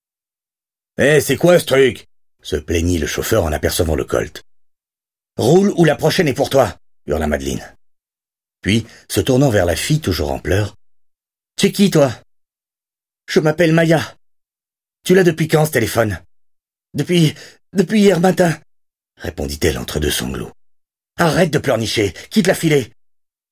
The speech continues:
C'est un cadeau de mon petit ami, Anthony. » « Un cadeau ? » « Un truc qu'il a piqué à son boulot, » précisa-t-elle. « Il m'a demandé de ne pas l'éteindre parce qu'il ne possède pas les codes d'accès pour le réactiver. » «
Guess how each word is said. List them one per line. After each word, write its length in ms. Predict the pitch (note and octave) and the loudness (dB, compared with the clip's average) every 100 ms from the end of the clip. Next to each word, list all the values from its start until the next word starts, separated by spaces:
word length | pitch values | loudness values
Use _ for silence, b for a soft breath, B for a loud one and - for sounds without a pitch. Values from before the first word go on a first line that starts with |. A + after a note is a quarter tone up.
| _ | _
C'est 220 | - F#3+ F3 | -2 0 2
un 80 | |
cadeau 300 | F3+ F3 F#3+ | 0 4 4
de 40 | D#3 | 4
mon 140 | C#3+ | 0
petit 220 | D3+ D#3 | 0 0
ami, 240 | D#3 D#3+ D#3 B | 4 4 2 B
Anthony. » « 520 | - F3 E3+ D#3+ C#3 - _ _ _ _ _ _ _ | -2 2 4 4 2 -4 _ _ _ _ _ _ _
Un 100 | - | -6
cadeau ? » « 320 | - A#2 G#3+ - _ _ _ _ _ _ _ - | -2 2 2 0 _ _ _ _ _ _ _ -4
Un 140 | F#3 | -2
truc 260 | F#3+ G3+ A3 | 0 0 0
qu'il 180 | - C3+ | -2 -4
a 40 | |
piqué 320 | C#3+ F#3 A3+ F#3 | -2 0 2 2
à 60 | |
son 200 | D3+ F#3 | 2 2
boulot, » 260 | F3+ G3 E3 - _ _ - | 4 4 2 -4 _ _ -12
précisa-t-elle. « 760 | - - C2 C2 C2 A#1 - _ _ _ _ - | -10 -8 -8 -8 -6 -8 -10 _ _ _ _ -4
Il 140 | D#3+ | 0
m'a 120 | D#3+ | 2
demandé 340 | E3+ F#3+ F#3 A3 | 2 2 4 4
de 100 | F3+ | 2
ne 80 | D#3+ | 4
pas 120 | E3+ | 2
l'éteindre 400 | E3 G#3+ A3 F#3 B B | 4 2 2 0 B B
parce 200 | G#3 - | -2 -2
qu'il 180 | F3+ | 0
ne 60 | C3 | 0
possède 420 | - F#3 G#3+ E3+ | 2 0 0 0
pas 120 | G#3+ | 0
les 100 | E3+ | 0
codes 180 | D#3+ E3+ | 0 -2
d'accès 380 | E3 E3 - G#3+ | -2 -2 -2 -2
pour 160 | E3 D3 | 0 0
le 80 | |
réactiver. » « 640 | E3 G3+ E3+ - D#3 D3+ | 2 2 -2 -4 -2 -2